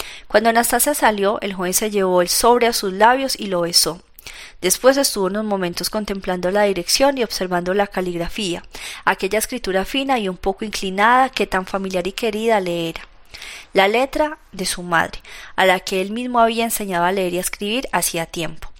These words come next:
Retrasaba el momento de abrirla, parecía experimentar cierto temor.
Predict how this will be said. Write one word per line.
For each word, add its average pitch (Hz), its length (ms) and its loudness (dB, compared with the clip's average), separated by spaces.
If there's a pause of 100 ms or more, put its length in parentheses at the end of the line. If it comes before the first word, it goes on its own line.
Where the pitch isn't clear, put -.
(520)
Retrasaba 240 580 6
el 294 80 2
momento 240 460 0
de 208 100 4
abrirla, 190 480 0
parecía 185 360 2
experimentar 190 640 -4
cierto 185 400 -2
temor. 175 440 -6